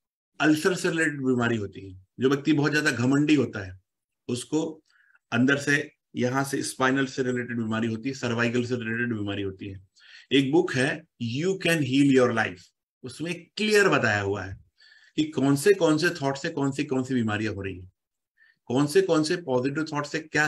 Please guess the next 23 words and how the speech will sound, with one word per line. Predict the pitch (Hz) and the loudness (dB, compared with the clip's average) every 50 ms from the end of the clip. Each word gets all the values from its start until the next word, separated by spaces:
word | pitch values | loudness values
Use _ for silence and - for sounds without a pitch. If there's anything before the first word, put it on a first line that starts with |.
| 147 - | -2 0
ठीक | - 147 143 147 | 0 0 0 0
हो | 156 | -4
सकता | 151 151 156 156 - - 180 180 | -4 -4 -6 -6 -2 0 2 2
है | 202 226 226 - - - - - - - | 2 0 -2 -6 -12 -18 -18 -18 -8 -6
और | 147 147 | -6 -6
कौन | 143 - 120 131 135 139 | -4 -4 -2 -2 -2 -2
से, | 139 185 185 | -2 -4 -4
कौन | 185 165 151 151 | -2 -2 -2 -2
से | 147 156 170 | -2 -2 -2
negative | 151 135 135 139 143 156 151 135 | -2 -2 -2 0 -2 -2 -2 -4
thought | 131 123 | -8 -8
से | - - 156 | -8 -10 -12
क्या | 156 - 151 147 | -4 0 0 2
बीमारियां | 135 120 113 113 110 107 117 147 165 165 - - | 2 2 2 0 0 0 -2 -2 -4 -4 -4 -4
होती | 135 135 - 120 104 | -4 -4 -2 -4 -4
है। | 95 92 95 - _ _ _ _ _ _ _ _ _ _ - - _ _ _ _ _ _ _ _ _ _ - | -4 -6 -14 -18 _ _ _ _ _ _ _ _ _ _ -20 -20 _ _ _ _ _ _ _ _ _ _ -12
तो | - 101 92 92 95 - | -12 -10 -10 -12 -12 -10
राजयोग | 101 101 101 104 110 113 147 175 180 | -6 -2 -2 -2 0 0 0 0 0
meditation | 185 180 175 170 170 175 175 180 180 185 185 | 0 2 2 4 2 4 2 2 2 2 2
is | 180 185 180 | 2 2 2
a | 175 - | 0 0
set | - 147 151 147 - | 0 0 0 2 0
of | 170 165 | -2 -2